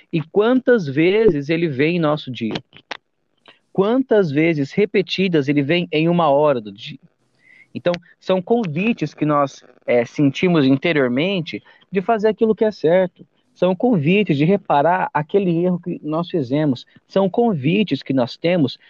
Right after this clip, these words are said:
para poder viver a vida como se, de fato, se todo dia fosse um Natal. E esse, é, desejo de bem para o outro, esse desejo de felicidade para o outro, para si mesmo, não é?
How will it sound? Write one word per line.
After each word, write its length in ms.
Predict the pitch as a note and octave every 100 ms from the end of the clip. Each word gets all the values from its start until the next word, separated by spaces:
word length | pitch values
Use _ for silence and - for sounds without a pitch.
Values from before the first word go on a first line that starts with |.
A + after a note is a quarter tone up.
| _ _
para 180 | F3+ F#3+
poder 460 | F3 C#3+ D3+ D#3+ C#3
viver 420 | F#3+ D3+ E3+ D3+
a 120 | A#2
vida 320 | B2 F#3 D#3
como 240 | D#3 G#3+ G#3+
se, 260 | - A3 - - -
de 120 | F3+
fato, 480 | - G#3+ G#3+ - - _ - -
se 140 | F#3+
todo 360 | - A3 A3+ G3+
dia 420 | D3 G#3 D3+ A2+ _ _ _
fosse 520 | - G3 G#3+ - A#3+ -
um 80 | G3+
Natal. 640 | A3 A3+ F#3 F#3 B2 A#2+ - _ _ _
E 500 | C#3+ C#3+ C3 A2+ - - - _
esse, 380 | A#2+ - F3 D3+ - _ _ _
é, 160 | C3 A#2
desejo 840 | C3 C#3+ A#2 C3+ D#3+ C3+ G#2+ G2+ - _ -
de 280 | A2 B2 A#2
bem 360 | A2+ B2+ C#3+
para 240 | B2+ A2+ A2+
o 60 |
outro, 480 | G#2 A2+ C3 A#2 -
esse 180 | A2+ C3
desejo 540 | B2 C3 G#2+ C3+ C3+
de 80 | A2+
felicidade 720 | A2+ B2+ C3 A2+ G#2 A2+ A2
para 240 | G2+ A2 A2+
o 60 |
outro, 400 | G2+ A#2+ A2 -
para 220 | - A#2+ A#2+
si 180 | - D3
mesmo, 560 | B2 B2 B2+ A2+ A2 _ _ _ -
não 120 | C3+
é? 180 | C3+